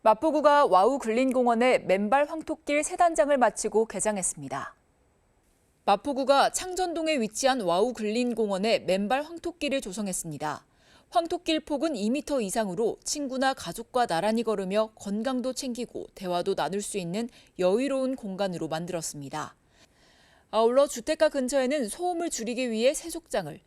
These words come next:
떨어진 지점엔 에어건을 설치해 불편함 없이 이용할 수 있도록 준비했습니다. 또 황토 보관함도 마련돼 있어 필요할 때마다 자유롭게 황토를 사용할 수 있습니다. 한편 마포구는 이천이십사 년부터 맨발 황토길을 적극 조성해왔으며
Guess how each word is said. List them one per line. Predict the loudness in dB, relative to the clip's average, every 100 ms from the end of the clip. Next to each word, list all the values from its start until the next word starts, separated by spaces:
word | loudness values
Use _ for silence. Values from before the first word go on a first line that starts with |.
| _ _
떨어진 | 0 2 2 -2 -2
지점엔 | -2 0 0 0
에어건을 | 2 2 2 0 0
설치해 | -2 -4 -4 0 0
불편함 | -2 -8 -4 -4 -2
없이 | -4 -4 -6
이용할 | -4 -4 -2 -4
수 | -6
있도록 | -8 -6 -6 -6
준비했습니다. | -8 -4 -4 -6 -10 -12 -14 -16 _ _ _ _ _ -20 _ -2
또 | 0
황토 | 0 -4 -2 -4
보관함도 | -2 0 0 0 0 2
마련돼 | 2 2 0 0
있어 | 0 0 -2 -2
필요할 | -4 2 2
때마다 | 2 0 0 2 0
자유롭게 | 0 -6 -2 -2 -2 -2 -2
황토를 | -4 -12 -8 -4 -4
사용할 | -6 -8 -8 -8
수 | -6
있습니다. | -8 -8 -10 -10 -10 -12 _ _ _ _ _ -20 -20 -20 -6
한편 | -2 4 4 4
마포구는 | 2 0 0 2 2 -2
이천이십사 | -6 -6 -4 -2 -4 -6 -6
년부터 | -4 -2 -4 -4 -4 -2
맨발 | -2 0 -2 -2
황토길을 | -4 -10 -8 -4 -2
적극 | -4 -6 -8 -8
조성해왔으며 | -8 -6 -4 -4 -6 -4 -4